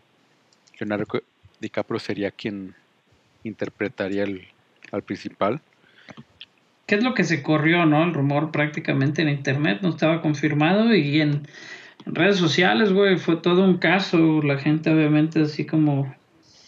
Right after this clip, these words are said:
Speaker 2: pues, podría culpar como de pseudo whitewashing, güey, alguna cosa.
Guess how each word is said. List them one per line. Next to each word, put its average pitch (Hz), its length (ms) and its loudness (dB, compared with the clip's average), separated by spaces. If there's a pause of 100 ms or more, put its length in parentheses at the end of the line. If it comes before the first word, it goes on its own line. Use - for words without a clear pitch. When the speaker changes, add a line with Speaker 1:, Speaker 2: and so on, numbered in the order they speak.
(180)
Speaker 2:
pues, 165 140 0
podría 151 340 2
culpar 175 460 2
como 180 320 4
de 147 380 2
pseudo 156 480 4
whitewashing, 165 720 4
güey, 156 180 4
alguna 151 460 2
cosa. 208 580 2